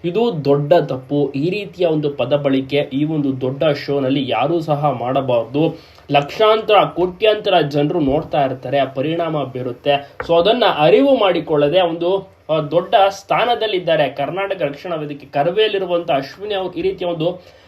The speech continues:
ಪದವನ್ನ ಉಪಯೋಗಿಸಿ ತೇಜೋವಧೆ ಮಾಡಕ್ಕೆ, ನಿಂದನೆ ಮಾಡೋಕ್ಕೆ ಮುಂತ್ಕೊಂಡ್-, ನಿಂತ್ಕೊಂಡಿದ್ದಾರೆ ಅಂದ್ರೆ ನಿಜವಾಗ್ಲೂ ಕೂಡ ಇದನ್ನ ಖಂಡಿಸೋಕೆ ನಾವಿದ್ದೇವೆ ಅನ್ನುವಂತ ವಕೀಲರು ದೂರನ್ನು ಸಹ ದಾಖಲು ಮಾಡ್ತಾರೆ. ಬಿಡದಿಯ ಪೊಲೀಸ್ ಠಾಣೆಯಲ್ಲಿ ದೂಕು-, ದೂರು ದಾಖಲಾಗುತ್ತೆ, ಮತ್ತೆ ಆಯೋಜಕರ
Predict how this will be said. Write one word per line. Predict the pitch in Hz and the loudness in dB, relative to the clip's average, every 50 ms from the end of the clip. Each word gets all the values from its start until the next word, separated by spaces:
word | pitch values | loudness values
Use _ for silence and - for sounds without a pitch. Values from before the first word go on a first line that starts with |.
| _ _ _ | _ _ _
ಪದವನ್ನ | 170 170 196 254 262 262 269 269 262 254 - - | 4 4 6 6 4 4 4 4 4 4 4 4
ಉಪಯೋಗಿಸಿ | 185 180 175 175 233 233 226 214 190 185 170 160 - 220 233 240 226 226 - - - - - - _ _ | 0 -4 -4 -2 0 0 0 2 0 -2 -4 -6 -6 -4 0 0 0 0 -2 -6 -16 -20 -20 -20 _ _
ತೇಜೋವಧೆ | 196 214 254 269 262 262 262 240 233 220 208 214 202 | 4 6 6 6 6 4 0 -2 0 0 0 0 0
ಮಾಡಕ್ಕೆ, | 185 180 170 165 160 160 165 202 190 170 | 0 2 2 2 0 -2 0 0 0 2
ನಿಂದನೆ | 165 170 208 220 240 240 233 208 | 2 0 0 0 0 0 0 -2
ಮಾಡೋಕ್ಕೆ | 202 190 185 180 - 180 180 | -2 -2 -2 -2 -2 -4 -6
ಮುಂತ್ಕೊಂಡ್-, | 170 151 143 156 175 180 - - 190 180 165 147 | -4 -4 -4 -6 -6 -8 -10 -8 -6 -4 -4 -2
ನಿಂತ್ಕೊಂಡಿದ್ದಾರೆ | 151 185 208 - - 208 196 185 165 156 156 151 147 147 147 143 | -4 -4 -6 -8 -6 -6 -4 -4 -4 -4 -2 0 0 2 2 2
ಅಂದ್ರೆ | 135 135 135 131 160 165 | 0 -2 -2 -2 -2 0
ನಿಜವಾಗ್ಲೂ | 151 147 139 147 165 165 160 156 | 0 -2 -2 -4 -4 -4 -6 -4
ಕೂಡ | 156 170 151 | -2 0 0
ಇದನ್ನ | 143 139 147 175 180 170 165 165 165 - - - | 0 0 0 0 0 0 0 -2 -4 -8 -8 -6
ಖಂಡಿಸೋಕೆ | 170 160 185 196 233 220 - - 196 190 - - 180 180 | -6 -6 -4 -4 -6 -6 -4 -2 -4 -4 -4 -4 -4 -2
ನಾವಿದ್ದೇವೆ | 156 139 143 156 170 165 156 151 151 151 147 151 | -2 0 -2 -2 -2 -4 -4 -4 -4 -4 -2 -4
ಅನ್ನುವಂತ | 143 139 139 135 135 135 139 | -4 -4 -4 -6 -6 -4 -2
ವಕೀಲರು | 127 127 127 127 - 180 180 175 147 143 180 202 202 - - _ - 143 | -2 -2 -2 -2 -4 -2 0 0 0 0 0 -2 -4 -8 -16 _ -10 -8
ದೂರನ್ನು | 147 160 170 170 160 | -4 -2 -2 -2 -2
ಸಹ | 156 180 180 | -2 -4 -4
ದಾಖಲು | 156 135 135 135 135 139 139 | -4 -4 -6 -6 -8 -8 -8
ಮಾಡ್ತಾರೆ. | 139 131 127 127 - 135 147 156 151 - - - - 156 | -6 -6 -8 -6 -2 -2 0 0 -2 -4 -12 -12 -2 0
ಬಿಡದಿಯ | 160 185 247 254 247 254 254 226 - - | 2 4 4 4 4 6 6 4 4 2
ಪೊಲೀಸ್ | 202 208 208 180 - | -2 -4 -4 -2 0
ಠಾಣೆಯಲ್ಲಿ | 214 190 185 185 175 175 180 160 147 | 2 2 2 2 0 0 -2 -4 -4
ದೂಕು-, | 156 151 - 160 151 139 139 | -6 -6 -6 -6 -6 -4 -2
ದೂರು | 156 170 175 160 160 | -2 -2 -2 -2 -2
ದಾಖಲಾಗುತ್ತೆ, | 151 147 156 151 151 147 147 151 175 | -2 -2 -2 -2 -2 -2 -2 -4 -4
ಮತ್ತೆ | 156 160 160 147 | -4 -4 -4 -2
ಆಯೋಜಕರ | 123 127 151 165 160 156 170 165 165 156 | -2 -2 -2 -2 -2 -2 -4 -4 -2 0